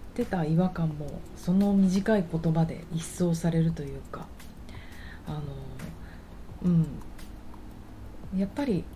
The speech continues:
多分私はその動き、人の動き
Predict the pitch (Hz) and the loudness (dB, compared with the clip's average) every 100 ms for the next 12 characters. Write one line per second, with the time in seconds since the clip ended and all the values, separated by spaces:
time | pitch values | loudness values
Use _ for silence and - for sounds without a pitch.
0 | - - 277 277 254 208 185 180 226 - | -12 -6 -2 0 2 2 0 0 -2 0
1 | 220 220 202 190 185 - 190 254 262 - | 0 0 2 2 2 2 0 0 -4 -8
2 | - - - - 277 285 277 233 277 277 | -12 -12 -12 -6 0 2 2 0 -2 -6
3 | - 277 277 277 | -6 -6 -4 -6